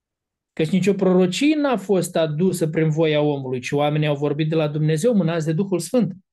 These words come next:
Deci înseamnă că toate prorociile trebuie luate în contextul întregii Scripturi. Asta ține de adevărata cunoaștere a lui Dumnezeu. Fiți foarte atenți la asta ce ne spune. Că dacă iai o prorocie singură, iai un text din Scriptură singură, ceea ce fac ereticii.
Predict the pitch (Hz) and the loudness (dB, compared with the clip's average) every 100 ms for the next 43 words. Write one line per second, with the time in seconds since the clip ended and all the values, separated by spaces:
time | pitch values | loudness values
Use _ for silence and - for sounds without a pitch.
0 | _ _ _ _ 147 156 156 185 202 208 | _ _ _ _ -6 -4 -2 0 0 0
1 | - - 170 196 196 170 165 156 156 - | -4 -4 -2 0 -2 -2 -2 0 -2 -2
2 | 220 202 165 160 180 - 170 175 180 180 | -2 -2 -2 -2 -2 0 -2 0 -4 -2
3 | 170 160 160 180 180 185 185 170 175 180 | -2 -2 -4 -4 -2 -2 0 0 -2 -4
4 | 190 185 247 - - _ _ _ _ _ | -4 -2 -2 -2 -8 _ _ _ _ _
5 | - 170 180 165 156 196 233 190 180 165 | -6 -4 -2 -4 -2 0 2 0 0 0
6 | 160 202 208 208 202 180 208 196 170 160 | 0 0 -2 -2 -2 0 0 0 0 0
7 | 165 156 160 160 208 160 - 196 190 214 | 0 2 2 2 0 0 0 -2 0 0
8 | 233 208 196 202 170 156 147 143 151 143 | 0 0 0 0 0 0 -2 -2 -4 -4
9 | 156 147 - 139 123 _ _ _ _ _ | -4 -4 -4 -6 -6 _ _ _ _ _
10 | - 156 175 180 175 165 220 247 190 190 | -4 0 0 0 0 2 2 2 2 2
11 | 175 180 214 196 - 190 170 151 156 220 | 0 0 0 0 0 0 0 2 0 0
12 | 175 196 233 190 202 190 - 170 160 - | 0 2 2 0 0 -2 -2 -4 -4 -4
13 | - 160 180 156 156 165 208 202 170 160 | -4 0 0 0 0 -2 0 -2 -2 -2
14 | 156 160 156 175 202 220 170 - - | -2 -4 -2 0 2 2 -2 -10 -14